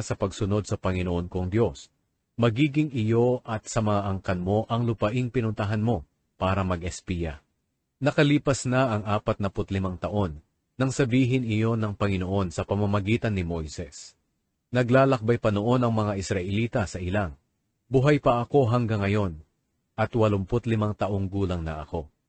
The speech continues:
Pero ang lakas ko ay gaya pa rin noong panahon na inutusan ako ni Moises. Kayang-kaya ko pang makipaglaban,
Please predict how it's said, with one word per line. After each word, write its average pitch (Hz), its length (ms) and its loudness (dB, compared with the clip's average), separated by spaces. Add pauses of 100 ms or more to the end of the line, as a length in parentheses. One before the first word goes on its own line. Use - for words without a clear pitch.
(320)
Pero 160 320 6
ang 123 160 2
lakas 113 320 -4
ko 120 240 2
ay 110 160 -2
gaya 101 400 0
pa 101 160 0
rin 90 320 -4 (160)
noong 139 240 4
panahon 117 480 0
na 113 80 0
inutusan 98 640 -2
ako 104 160 -2
ni 95 80 -2
Moises. 80 640 -8 (480)
Kayang-kaya 101 640 2
ko 95 160 -8
pang 101 160 0
makipaglaban, 104 880 -2